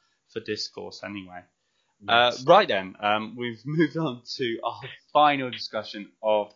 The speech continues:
Speaker 1: this evening, and we are asking, would you want to become famous? So I don't really think it needs much of an introduction. So, so George, would you want to be the next David Beckham?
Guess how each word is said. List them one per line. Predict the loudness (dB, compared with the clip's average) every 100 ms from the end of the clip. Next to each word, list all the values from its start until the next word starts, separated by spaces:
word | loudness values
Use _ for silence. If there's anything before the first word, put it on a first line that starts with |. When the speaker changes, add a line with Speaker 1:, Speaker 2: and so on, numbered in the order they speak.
| -14
Speaker 1:
this | -14 -12 -8 -4
evening, | -4 -4 -10 -12 -12
and | -12
we | -8 -2
are | 0 2 2
asking, | 0 -6 -16 -18 _ _ _ _ _
would | -8 -8 -8
you | -14 -8
want | -6 -6 -10 -20 _ _ -18
to | -12 -10 -10 -12 _
become | -18 -8 -6 -6 -12 _ -4
famous? | -2 -4 -8
So | -4
I | -2
don't | -2 -4
really | -8 -8
think | -10 -8 -8
it |
needs | -8 -8 -8 -10
much | -10 -12
of | -14
an | -12
introduction. | -12 -16 -10 -8 -8 -10 -12 -12
So, | -12 -14 -14 _ _ _ _ _ _ _
so | -14
George, | -6 -4 -4 -6 -12 _ _ _ _ _ -12
would | -2 -2 -2
you | -6 -6
want | -2 -2 -4 _ -10
to | -8
be | -4 -4 -4 -8
the | -6
next | -8 -8 -6
David | -6 -8 -10
Beckham? | -10 -10 -18